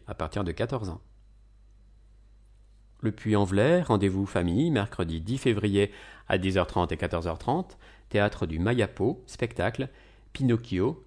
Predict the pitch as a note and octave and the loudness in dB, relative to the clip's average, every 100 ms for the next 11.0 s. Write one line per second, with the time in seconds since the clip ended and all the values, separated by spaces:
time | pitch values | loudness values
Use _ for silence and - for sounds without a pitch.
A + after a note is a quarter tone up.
0 | - - - - A#2+ B2+ A#2+ F2 F2+ - | -20 -12 -10 -6 -2 -2 0 -2 -4 -10
1 | - - - - G#2+ A#2 D#3+ F2+ F2 A2+ | -20 -20 -16 -4 0 4 4 4 4 4
2 | A#2+ F2 - D3 G2 G#2+ B2+ G2 G#2 G#2+ | 2 0 0 0 2 2 2 2 2 2
3 | G#2 - F2+ D#2+ A2 A#2+ G2+ C3+ G#2+ F#2 | 0 -2 -6 -2 0 2 2 2 0 -2
4 | - F2 G#2+ F2+ - E2+ - A2 - F2+ | -2 -2 0 -2 -4 -6 -2 -2 -2 0
5 | F#2 F2 F2+ D#2+ - - - - - - | 0 2 0 0 -6 -20 -20 -20 -8 -4
6 | G#2 F#2+ B2+ B2+ F2 E2+ F#2 C3+ F#2 - | -2 0 0 2 2 2 2 2 0 -4
7 | G#2 - F2 - B2 F#2 F2 E2 D#2+ F#2+ | -4 -2 -4 -2 -2 0 0 0 -2 -2
8 | G#2 C3 - C3+ - A#2+ A#2+ G#2 F#2 E2+ | 2 2 2 0 2 2 2 2 0 0
9 | F2 F2 - C3+ - A#2 A#2 A2 A2 - | 0 0 -2 -2 0 0 2 2 0 -4
10 | F#2+ - F#2 F2 E2+ E2 F2 D3+ - | -4 -4 -2 -2 -2 0 0 -2 -4